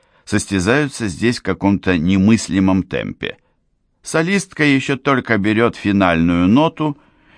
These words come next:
ещё не видно конца неистовством ударника, как движущийся пол уже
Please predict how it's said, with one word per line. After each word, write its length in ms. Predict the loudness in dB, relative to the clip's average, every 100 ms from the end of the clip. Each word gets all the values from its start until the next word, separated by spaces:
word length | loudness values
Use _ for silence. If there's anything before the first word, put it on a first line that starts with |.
| -14 -2
ещё 320 | -2 0 0
не 180 | 2 0
видно 540 | -2 -2 0 2 0 -2
конца 560 | 0 0 -2 -2 0
неистовством 1120 | 2 2 2 -2 -6 -8 -8 -8 0 0 0 -6
ударника, 800 | -6 0 2 2 0 0 0 -2 -6 _ _ _ _
как 260 | -2 -2 -2
движущийся 840 | -4 -4 -2 -2 0 -4 -2 -4
пол 380 | -4 -4 -2 0
уже 340 | 0 0 -2